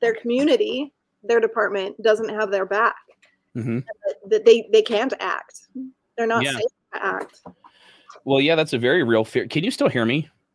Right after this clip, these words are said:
Speaker 1: Uh, yes, but you froze.
Speaker 2: Yeah, I was just, I was just looking at that. I don't, I don't know why I'm frozen, and I don't know what to do to fix it. <laughs> Um, I don't know if you need to pull me out of the stream and put me back in, or
Speaker 1: Yeah, let's give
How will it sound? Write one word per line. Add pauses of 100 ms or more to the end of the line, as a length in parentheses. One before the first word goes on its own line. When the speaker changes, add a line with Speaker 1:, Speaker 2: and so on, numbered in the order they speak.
(640)
Speaker 1:
Uh,
yes,
but
you
froze. (160)
Speaker 2:
Yeah,
I
was
just, (340)
I
was
just
looking
at
that.
I
don't,
I
don't
know
why
I'm
frozen,
and
I
don't
know
what
to
do
to
fix
it. (400)
<laughs> (840)
Um, (480)
I
don't
know
if
you
need
to
pull
me
out
of
the
stream
and
put
me
back
in,
or (1600)
Speaker 1:
Yeah, (200)
let's
give